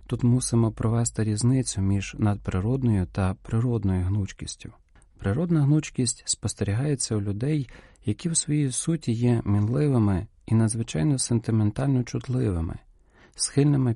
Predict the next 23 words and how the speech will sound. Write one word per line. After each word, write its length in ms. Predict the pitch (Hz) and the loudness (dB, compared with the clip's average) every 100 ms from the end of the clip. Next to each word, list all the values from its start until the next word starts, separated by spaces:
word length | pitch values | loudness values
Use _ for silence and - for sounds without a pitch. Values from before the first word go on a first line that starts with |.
| - | -2
піддатися 880 | 110 104 110 147 147 127 - 120 117 113 | -6 -4 -2 -2 -2 -2 0 0 0 -2
до 220 | 117 120 | 2 4
найрізноманітніших 1080 | 120 120 117 120 127 156 143 135 - 127 - | 4 2 2 2 2 2 0 -2 -2 -6 -8
впливів 680 | - - 139 151 135 113 - - - - - | -8 -2 0 2 0 -4 -10 -20 -20 -20 -6
і 100 | 117 | -2
які 300 | 113 - 156 | -2 2 4
не 120 | 143 | 6
мають 340 | 135 135 120 | 4 2 -2
твердої 520 | - 113 110 110 110 104 | -4 -6 -4 -2 0 -2
постави 640 | - 98 - 117 131 117 | -4 -6 -2 -2 0 -2
і 140 | - 101 | -2 -4
постійності 760 | - 101 - 113 95 87 - | -4 -6 -2 0 0 -2 -8
в 80 | 95 | -10
житті. 460 | - 95 - 80 95 - - | -10 -12 -10 -10 -10 -18 -6
Надприродна 640 | 110 98 - 104 170 165 139 | -2 -2 0 0 2 2 4
гнучкість, 640 | 113 101 - - 90 - | 4 2 -2 -8 -6 -4
натомість, 580 | 98 101 98 92 - - - | -4 0 0 0 -6 -16 -6
не 140 | - 95 | 0 2
має 260 | 110 156 | 4 4
нічого 360 | 160 135 - 135 | 2 0 -2 -2
спільного 560 | - - 135 143 120 95 | -2 -2 0 2 2 2
з 60 | |
мінливістю 840 | 98 90 98 139 131 104 - 92 | 2 2 2 0 -2 -2 -2 -2